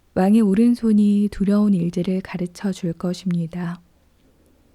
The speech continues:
왕의 화살이 날카로워 왕의 적들의 심장을 뚫으니 그들이 왕의 발 아래 쓰러집니다. 오 하나님이여, 주의 옥좌는 영원할 것이며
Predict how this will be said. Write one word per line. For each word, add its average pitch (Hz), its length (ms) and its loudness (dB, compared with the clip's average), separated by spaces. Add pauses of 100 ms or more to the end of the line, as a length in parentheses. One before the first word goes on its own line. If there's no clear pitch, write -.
(560)
왕의 202 480 2
화살이 240 540 -2
날카로워 175 880 -4 (460)
왕의 196 500 0
적들의 196 520 -4
심장을 226 640 2
뚫으니 170 640 -4 (400)
그들이 180 540 0
왕의 180 340 0
발 185 380 -6
아래 175 300 -4
쓰러집니다. 202 1000 -4 (1900)
오 214 140 6
하나님이여, 190 880 2 (1500)
주의 226 300 4
옥좌는 190 760 -4
영원할 196 600 -4
것이며 170 720 -8